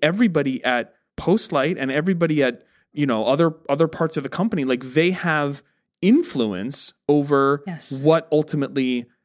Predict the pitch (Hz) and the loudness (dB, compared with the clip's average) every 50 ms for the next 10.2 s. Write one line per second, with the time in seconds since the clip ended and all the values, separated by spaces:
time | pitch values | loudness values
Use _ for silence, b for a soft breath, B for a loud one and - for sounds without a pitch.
0 | _ - - 160 - - - 92 80 107 - - - 151 156 - - 131 156 156 | _ -4 -2 -2 -2 -2 -4 -8 -8 -8 -8 -4 -2 -2 -2 -2 -2 -2 0 0
1 | 156 - 139 147 135 - - 170 156 135 123 123 135 143 156 170 190 185 - - | 0 -2 -2 -4 -4 -4 -4 -2 -2 0 0 2 2 2 2 2 2 0 0 -2
2 | 175 170 - 165 156 147 139 135 135 135 131 139 - - 147 139 143 - 156 165 | -2 -4 -4 -4 -2 0 0 2 2 0 0 -2 -4 -4 -4 -4 -2 -2 -2 -2
3 | 165 - 156 151 143 - - 156 156 160 - 160 180 226 254 226 151 123 107 101 | -2 -2 -6 -8 -8 -4 -2 -2 -2 -2 0 0 0 2 2 2 0 -2 -4 -8
4 | _ - - - - 160 165 180 196 202 190 - - - 110 98 - - - 69 | _ -4 -2 -2 0 0 0 0 0 0 -2 -4 -4 -4 -4 -4 -6 -8 -10 -10
5 | - - - - 143 143 - - 233 220 226 269 247 160 156 151 147 147 143 b | -10 -8 -8 -8 -8 -8 -6 -4 -4 -2 -2 -2 -2 0 0 0 0 0 -2 b
6 | b b b b b b - - 151 147 147 - - 160 135 131 120 110 92 - | b b b b b b -4 -2 -2 -2 -2 -2 -4 -4 -4 -4 -6 -8 -8 -4
7 | 123 127 147 170 151 131 - 123 113 - - 69 - - - 131 131 131 127 123 | 0 2 2 2 2 0 -2 -4 -8 -6 -6 -8 -4 -2 -2 0 0 -2 0 2
8 | 156 165 156 143 143 139 135 127 - - - - 170 185 190 139 107 - - 143 | 2 2 2 0 -2 -2 -2 -2 0 0 0 2 2 2 2 0 0 -2 0 2
9 | 160 196 254 302 - - - 277 240 214 - 214 202 - - - 185 190 180 170 | 2 4 4 2 2 2 0 0 0 0 0 0 -2 -2 -2 -2 0 2 2 4
10 | 151 139 139 139 | 2 2 0 -4